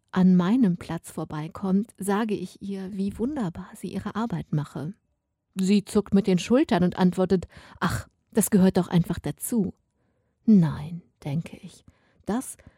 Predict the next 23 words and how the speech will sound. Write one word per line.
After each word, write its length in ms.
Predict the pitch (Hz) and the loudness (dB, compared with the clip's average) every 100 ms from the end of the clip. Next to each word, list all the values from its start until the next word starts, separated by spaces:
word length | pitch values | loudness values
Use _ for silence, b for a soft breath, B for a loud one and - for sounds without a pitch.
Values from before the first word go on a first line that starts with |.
| b | b
gehört 360 | 214 185 190 - | 4 4 4 6
nicht 380 | 208 185 - - - | 6 4 0 -20 -8
einfach 560 | 170 156 165 - 156 - | -4 -4 -4 -8 -14 -10
dazu.“ 600 | 143 165 - - 143 147 _ _ _ _ 208 | -10 -10 -10 -8 -8 -8 _ _ _ _ 0
Wie 240 | 220 302 - | 2 0 -2
oft 360 | 240 - - | -2 -4 0
machen 320 | 180 - 175 | 0 2 2
Menschen 400 | 165 196 214 185 | 2 2 0 -4
ihre 280 | - 185 190 | -4 -4 -6
Arbeit 340 | 180 180 180 - | -6 -6 -8 -4
anders, 480 | 202 233 165 143 - b b b b - | 2 4 4 0 -8 b b b b -2
behandeln 520 | 202 262 240 208 - | 4 6 6 4 0
Kunden 560 | - 269 254 196 170 | 4 8 8 6 2
wie 140 | 170 160 | 0 -4
lästige 600 | 151 165 - - - - | -4 -4 -4 -8 -12 -14
Bittsteller, 840 | - 190 - - - 160 147 - b b b - | -6 -8 -6 -10 -8 -8 -8 -12 b b b -2
heben 380 | 220 208 196 | 4 4 4
genervt 640 | 190 165 175 214 226 - b b b b - | 4 6 6 6 4 -2 b b b b -4
oder 280 | 180 160 147 | -2 -2 -4
gelangweilt 1000 | 147 170 160 165 196 175 165 143 170 - | -4 -2 2 6 8 6 4 -2 -6 -6
das 200 | 160 - | -8 -8
Telefon 580 | 185 165 - 208 226 202 | -6 -6 -4 2 4 4
ab, 220 | 180 | 0